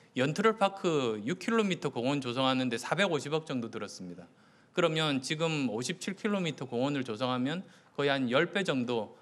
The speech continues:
아마 사천오백억 정도가 들 겁니다. 뭐 그런 비용들까지도 다 주위에, 어, 부지 개발한 그 수익으로 충분히 충당 가능하다고, 어, 계산이, 어, 저희들 전문가들이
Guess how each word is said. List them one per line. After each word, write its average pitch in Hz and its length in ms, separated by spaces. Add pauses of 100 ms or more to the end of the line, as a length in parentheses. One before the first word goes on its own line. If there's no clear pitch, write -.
(140)
아마 120 160
사천오백억 160 760
정도가 120 420
들 123 160
겁니다. 123 360 (360)
뭐 123 120
그런 180 420
비용들까지도 156 1000 (240)
다 127 480
주위에, 151 640 (200)
어, 110 140
부지 160 560 (160)
개발한 135 640
그 139 160
수익으로 139 760 (200)
충분히 214 420
충당 151 380
가능하다고, 117 960
어, 110 160 (340)
계산이, 135 800 (320)
어, 107 180
저희들 160 320
전문가들이 123 760